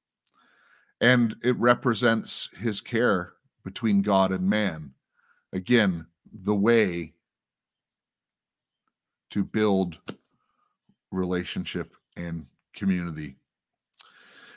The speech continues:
And Scripture makes it clear that people carry his gifts and power for mankind, representing or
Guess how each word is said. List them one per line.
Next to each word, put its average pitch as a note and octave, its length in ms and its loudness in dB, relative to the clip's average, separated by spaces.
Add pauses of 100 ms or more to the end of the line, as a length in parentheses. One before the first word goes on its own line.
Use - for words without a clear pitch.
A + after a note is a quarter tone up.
And A#2+ 240 4
Scripture - 380 2
makes C#3+ 260 2
it B2+ 60 -2
clear D#3 360 2
that C3+ 180 2
people A#2+ 260 -2
carry A#2+ 340 0
his G#2 140 -4
gifts - 560 -2 (380)
and G#2+ 200 -2
power B2 320 6
for G#2+ 200 0
mankind, A2 920 2 (160)
representing G#2 1080 0 (1800)
or G#2 460 2